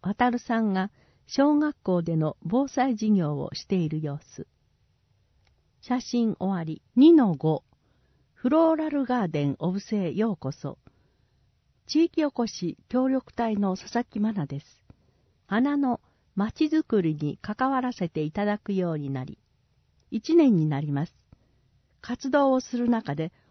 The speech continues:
本当に小布施はお花や植物を愛して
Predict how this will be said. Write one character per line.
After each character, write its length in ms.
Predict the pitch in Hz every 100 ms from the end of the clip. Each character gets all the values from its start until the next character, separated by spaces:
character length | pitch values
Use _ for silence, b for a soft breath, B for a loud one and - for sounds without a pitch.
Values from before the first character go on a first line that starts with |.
| _
本 280 | _ 269 311
当 240 | - 302 277
に 220 | 262 -
小 100 | 185
布 80 | 208
施 180 | - 226
は 180 | 190 -
お 80 | 165
花 340 | 180 233 233
や 220 | 220 190 -
植 320 | - 247 -
物 260 | 277 - 175
を 120 | 170
愛 160 | 240 269
し 100 | -
て 180 | 190